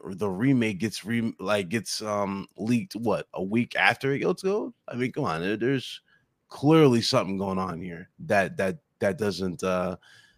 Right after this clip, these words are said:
that doesn't add up. And a lot of people are quick to dismiss it. They're saying, "Well, I don't trust this guy, blah, blah." But I'm like, you guys realize, again,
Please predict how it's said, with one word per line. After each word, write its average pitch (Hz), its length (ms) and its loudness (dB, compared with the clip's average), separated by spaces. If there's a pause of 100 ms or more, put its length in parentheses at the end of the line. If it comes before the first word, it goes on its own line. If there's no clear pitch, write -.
that 104 160 0
doesn't 113 320 4
add 104 240 6
up. - 340 0 (280)
And 104 100 0
a 107 40 0
lot 123 200 6
of 131 60 0
people 127 260 -2
are 110 240 2
quick 120 300 0
to 101 80 -8
dismiss 117 500 -2
it. 113 60 -4
They're 101 100 -4
saying, 107 420 -2
"Well, 117 580 2 (380)
I 92 100 4
don't 107 160 4
trust 110 400 2
this 113 200 0
guy, 107 280 6
blah, 98 200 2
blah." 104 300 6
But 98 160 0
I'm 113 160 2
like, 104 400 -2
you 95 100 -6
guys 101 320 2
realize, 107 380 0
again, 85 340 -4